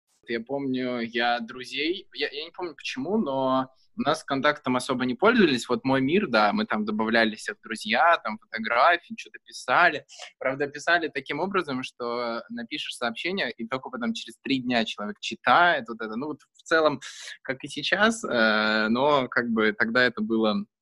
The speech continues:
потому что люди не могли зайти в интернет. Я помню, там была игра "Город"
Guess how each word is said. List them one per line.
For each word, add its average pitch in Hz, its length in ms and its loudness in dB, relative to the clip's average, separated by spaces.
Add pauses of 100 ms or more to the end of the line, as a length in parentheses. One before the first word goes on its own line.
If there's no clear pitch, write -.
потому 117 320 2
что - 200 -4
люди 110 260 2
не 107 100 4
могли 110 260 2
зайти 104 320 0
в 107 40 2
интернет. 117 420 0 (240)
Я 123 120 6
помню, 170 280 8
там 143 200 4
была 139 240 8
игра 135 220 4
"Город" 135 460 4